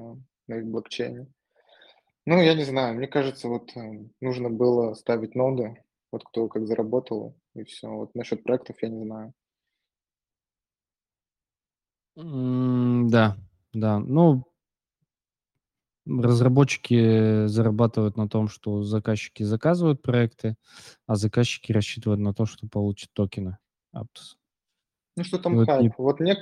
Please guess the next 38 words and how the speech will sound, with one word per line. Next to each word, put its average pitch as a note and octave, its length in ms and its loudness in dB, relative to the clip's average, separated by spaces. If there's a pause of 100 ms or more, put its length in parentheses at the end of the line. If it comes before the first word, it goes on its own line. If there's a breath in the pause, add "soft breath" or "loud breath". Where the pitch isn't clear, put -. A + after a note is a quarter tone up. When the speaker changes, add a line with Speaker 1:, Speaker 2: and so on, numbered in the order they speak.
(600)
Speaker 1:
кажется, C#3+ 520 2
нужно C3+ 580 -2
не B2 240 -4
на C3 260 0
Aptos, A#2+ 320 -6 (160)
э, - 360 -14
щас - 240 -14
смотреть, A#2+ 480 -8
а A#2 120 -8
на A2+ 100 -10
Sui B2 300 -2
и - 20 -2
Aleo. A2+ 500 -4 (800 soft breath)
Не C3+ 100 -4
знаю, A#2+ 260 0
мне A#2 260 -2
эти - 140 -6
проекты A#2+ 360 0
больше A#2 320 0
симпатизируют A#2+ 720 -2
в - 80 -20
плане A2 240 -6
не A2 120 -8
в - 80 -18
тестнете, B2+ 600 -6
и G#2+ 360 -6
ещё A2 260 -4
есть A2 320 -6
как-то - 260 -10
шанс A#2+ 300 -6
себя A2+ 200 -10
проявить. A2+ 440 -8 (600 soft breath)
Про C3+ 220 4
Aptos, B2 360 -6
ну, B2+ 260 -6
я C#3 160 0
не C#3 120 0
знаю. A2 400 -8